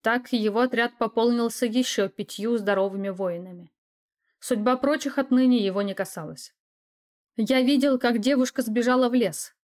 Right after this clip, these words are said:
сказал ему один из вылеченных. «Она была одна». «Значит, повстанцы её не получили». Корвин откинул волосы с лица. «У нас есть шанс». Отправились в путь тотчас.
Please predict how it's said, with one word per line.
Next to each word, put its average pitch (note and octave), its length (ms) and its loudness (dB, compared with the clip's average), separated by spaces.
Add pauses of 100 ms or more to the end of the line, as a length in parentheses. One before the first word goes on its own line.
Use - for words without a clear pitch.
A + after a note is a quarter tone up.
(180)
сказал G#3+ 420 -2
ему G#3 260 -2
один G#3 300 0
из G#3 140 -4
вылеченных. G3 600 -6 (520)
«Она A3+ 280 0
была B3 320 2
одна». A3+ 360 0 (680)
«Значит, F#3 460 -6
повстанцы A3 600 -2
её A3 240 0
не A3 120 -2
получили». A3 600 -2 (420)
Корвин F#3+ 380 -4
откинул G#3 440 -4
волосы F#3+ 380 -6
с - 80 -20
лица. F#3+ 400 -12 (600)
«У F#3+ 100 -6
нас G3 240 -2
есть G#3+ 220 -2
шанс». - 480 -6 (640)
Отправились C4+ 680 0
в - 80 -16
путь - 320 -4
тотчас. - 540 -6